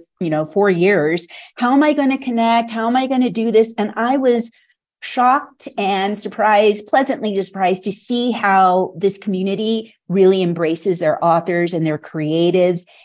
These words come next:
And they did the same to me. So, uh, I, so I have just been going ballbuster since my launch in November,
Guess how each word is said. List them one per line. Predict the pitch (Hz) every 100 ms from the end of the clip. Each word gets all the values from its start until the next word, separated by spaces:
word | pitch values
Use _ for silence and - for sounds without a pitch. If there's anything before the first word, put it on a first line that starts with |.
| _ 175
And | 175
they | 175 175
did | 202
the | 214
same | 220 202 175 165
to | 185
me. | 175 247 294 175
So, | 170 - 202 196 190 - - _ _ _ -
uh, | 202 202 -
I, | 214 - - -
so | - 233 220 -
I | 208 247
have | 339 330 311 214
just | 247 233 233
been | 202 190 185
going | 190 185 175
ballbuster | 180 185 208 165 - 180 175
since | 175 170 175 180
my | 165 165 165 165 165 165
launch | 175 160 185 220 196 170 170 175 - -
in | 151 165
November, | 160 160 160 156 190 190 233 226 170 156 151 175